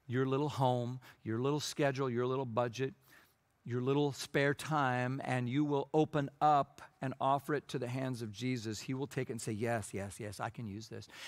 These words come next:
and begin to share it with other people and multiply it in ways that are way beyond anything you could do if you'll just be willing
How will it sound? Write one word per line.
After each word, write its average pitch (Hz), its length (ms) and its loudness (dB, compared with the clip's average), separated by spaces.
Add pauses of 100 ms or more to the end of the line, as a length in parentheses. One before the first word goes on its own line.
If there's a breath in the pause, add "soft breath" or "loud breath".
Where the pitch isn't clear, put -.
(180 loud breath)
and 123 140 -2
begin 113 300 0
to 107 80 -2
share 131 400 0
it 160 100 -4
with 160 240 -2
other 139 240 -2
people 135 460 -4
and 117 140 -4
multiply 151 600 0
it 143 100 2
in 123 120 -2
ways 131 300 2
that 110 80 -2
are 95 80 -2
way 147 480 8
beyond 135 420 2
anything 117 340 0
you 107 140 0
could 98 260 -8
do 101 260 -2
if 92 140 -8
you'll 127 160 0
just 135 300 -4
be 135 140 -4
willing 104 440 -2